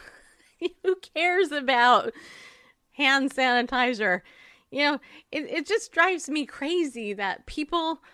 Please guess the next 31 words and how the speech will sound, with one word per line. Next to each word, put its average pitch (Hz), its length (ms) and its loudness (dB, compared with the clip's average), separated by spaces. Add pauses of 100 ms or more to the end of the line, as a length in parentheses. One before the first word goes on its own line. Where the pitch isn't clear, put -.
(220)
are, 208 180 -2
bah. 196 640 2 (200)
<laughs> - 500 -8 (1120)
You 494 160 -8
people 466 560 4 (720)
don't 370 220 0
get 415 160 0
suckered 311 440 -2
into 269 320 -6
the 226 120 -6
hysteria 196 880 -2
that 170 160 -6
the 190 60 -12
dumb, 190 420 -4
stupid 220 420 -10
liberal 190 300 -4
media 185 640 0
is, 214 280 -4
like, 240 260 0
throwing 349 300 2
out 370 260 4
there, 185 320 2
you 226 200 -6
know? 285 340 4 (640)
It, 269 200 -2
it's 269 200 -4
ridiculous. 277 1000 -4 (380)
Just 285 300 -8
love 262 280 -2
your 294 160 -4
neighbor. 185 600 -4